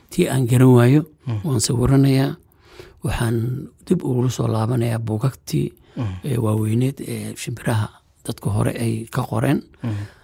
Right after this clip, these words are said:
Speaker 1: Waxaa ii soo baxday inay shimbirtani ayna ku jirin meesha.
Speaker 2: Wow.
Speaker 1: Niman saaxiibaday oo museumka Bonn ka shaqeeya u diray sawiradii.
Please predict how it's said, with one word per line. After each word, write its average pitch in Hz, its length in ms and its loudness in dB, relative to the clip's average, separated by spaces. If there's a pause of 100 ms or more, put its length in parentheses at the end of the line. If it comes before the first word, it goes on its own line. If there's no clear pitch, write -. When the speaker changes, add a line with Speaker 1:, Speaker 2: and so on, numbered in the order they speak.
(520)
Speaker 1:
Waxaa 123 220 -2
ii 175 80 8
soo 175 180 2
baxday 156 540 4
inay 151 160 0
shimbirtani 180 540 -4
ayna 185 220 0
ku - 140 -4
jirin 143 340 -6
meesha. - 280 -14 (880)
Speaker 2:
Wow. - 300 -20 (380)
Speaker 1:
Niman 135 180 2
saaxiibaday 135 680 -4
oo 131 640 -10 (560)
museumka 131 540 2
Bonn 120 280 2
ka - 100 -2
shaqeeya 120 560 -2
u 185 240 -8
diray 131 240 0
sawiradii. 147 540 0